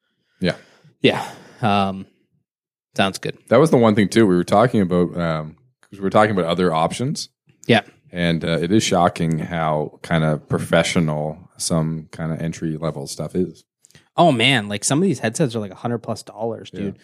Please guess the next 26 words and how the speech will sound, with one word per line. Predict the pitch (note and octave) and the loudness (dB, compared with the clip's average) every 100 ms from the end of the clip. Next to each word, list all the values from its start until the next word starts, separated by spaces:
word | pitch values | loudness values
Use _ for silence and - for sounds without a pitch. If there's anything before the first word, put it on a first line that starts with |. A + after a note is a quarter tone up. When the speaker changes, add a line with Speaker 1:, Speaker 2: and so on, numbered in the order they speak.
| _ _ | _ _
Speaker 1:
Yeah. | C3+ | -2
Speaker 2:
It, | C#3 | 0
it, | C#3 D#3 | 0 -2
it's | D3+ D3+ | 0 2
insane. | D#3 A2 - C#3 A2+ | 2 2 2 2 0
Actually, | A#2+ - C3 _ _ _ - | 0 -2 -4 _ _ _ -2
everything | F3 G3 E3+ D3 | 2 2 2 2
in | C#3 C#3+ | 2 -2
here, | D#3+ F#3 G3 - _ _ _ - | 0 0 0 -2 _ _ _ 0
I | C#3 | 2
would | C#3 - | 2 -2
say, | - B2+ B2+ B2+ A#2+ | -4 0 2 0 0
is, | B2 A2+ G2 G#2 | 0 0 0 -6
like, | - - | -10 -12
prosumer | - A#2+ A2+ A#2+ A2+ - A2 A#2+ A#2+ | -4 0 2 2 0 -4 -2 2 4
level. | B2 B2+ D#3 E3+ - - | 4 2 0 -2 -6 -6
Um, | A2 G#2 G2 F#2+ _ - | -2 0 -2 -8 _ -2
but | A#2 | -2
if | G#2+ | 0
you | C#3+ | 2
wanted | C#3 A#2+ G#2+ | 2 0 -2
to | G#2+ | 0
go, | A2+ G#2+ | 2 2
like, | G2 - | 0 0
entry-level, | C3 C3 C#3 A2+ A2 A2 A2 G#2+ G2+ _ _ _ _ - | 0 2 -2 -2 0 -2 -2 -4 -6 _ _ _ _ -8
uh, | G2+ G2 | -4 -2